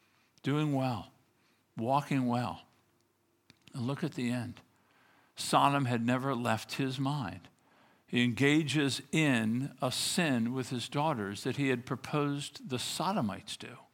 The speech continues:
He does the same thing. And his daughters were just as corrupt, taking a page out of Abraham's playbook about, "Hey, we're gonna do it our way. We're gonna take a shortcut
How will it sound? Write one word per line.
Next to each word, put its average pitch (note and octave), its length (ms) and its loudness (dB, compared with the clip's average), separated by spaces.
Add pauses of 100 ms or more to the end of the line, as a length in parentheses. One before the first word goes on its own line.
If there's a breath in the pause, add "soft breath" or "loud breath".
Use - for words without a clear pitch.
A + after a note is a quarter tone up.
(680)
He G3+ 180 0
does C#3 300 -2
the C#3 100 -8
same C#3 360 -4
thing. - 320 -8 (600 soft breath)
And D#3+ 80 4
his C3+ 160 4
daughters D#3 580 -2
were B2+ 180 -4
just - 360 -6
as D3 160 -6
corrupt, F3 680 -6 (560 soft breath)
taking E3+ 340 2
a D#3 60 2
page E3 340 2
out D3 140 4
of C#3 100 0
Abraham's C3+ 540 0
playbook G2+ 560 0
about, A2 340 0 (340 loud breath)
"Hey, E3 140 4
we're B2+ 180 2
gonna C#3 220 2
do D3 260 2
it D3 80 -2
our E3 220 2
way. G#2+ 160 0
We're A2 120 -2
gonna B2 180 2
take C#3+ 200 0
a C#3 60 -2
shortcut - 800 -4